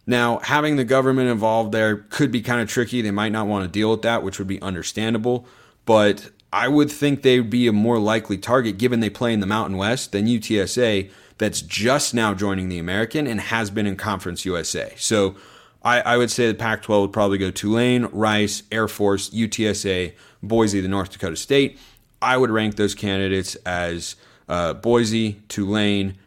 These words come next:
Air Force, U T S A, Rice, and North Dakota State. Great question. Can't wait to see what happens at Media Days. Hopefully we get a deal soon, but, and, you know, I'm not counting on it. <laughs> Appreciate everyone listening.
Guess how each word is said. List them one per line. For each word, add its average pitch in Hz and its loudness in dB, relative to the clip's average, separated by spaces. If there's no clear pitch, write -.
Air 107 0
Force, 101 0
U 107 -2
T 104 -2
S 98 -2
A, 87 -4
Rice, 90 -2
and 90 -8
North 82 -10
Dakota 73 -10
State. - -10
Great 104 0
question. 90 -4
Can't 98 -2
wait 101 -4
to 95 -8
see 107 -2
what 104 2
happens 98 -2
at 104 0
Media 90 -2
Days. 87 -4
Hopefully 127 2
we 147 0
get 143 2
a 143 -2
deal 139 0
soon, 131 -2
but, 110 -2
and, 98 -4
you 85 -6
know, 71 -10
I'm 90 -6
not 78 -8
counting 69 -10
on 69 -10
it. 65 -14
<laughs> - -18
Appreciate - -4
everyone 104 -2
listening. 98 -6